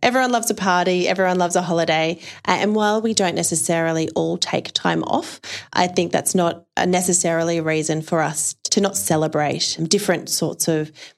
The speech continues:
cultural holidays as, as they come up in the calendar. I don't think it even is stuck to the office. We've talked about hybrid working over the last little bit, but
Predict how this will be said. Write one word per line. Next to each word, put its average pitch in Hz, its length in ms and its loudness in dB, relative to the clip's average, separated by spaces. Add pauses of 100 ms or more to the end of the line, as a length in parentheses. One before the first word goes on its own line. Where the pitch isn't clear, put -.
(180)
cultural 226 480 0
holidays 170 520 2
as, 156 300 -2
as 170 160 0
they 160 100 2
come 165 240 -2
up 156 180 -4
in 160 160 -2
the 160 60 -4
calendar. 165 560 0 (640)
I 254 80 4
don't 311 200 0
think 392 200 0
it 320 100 2
even 208 500 0
is 190 220 0
stuck 190 460 -2
to - 160 0
the 175 180 -2
office. - 580 -2
We've 180 160 -2
talked 180 200 -2
about 165 240 -2
hybrid 185 420 0
working 170 720 0
over 165 180 -2
the 170 160 0
last 160 300 0
little 165 140 0
bit, 220 360 -2
but 175 220 0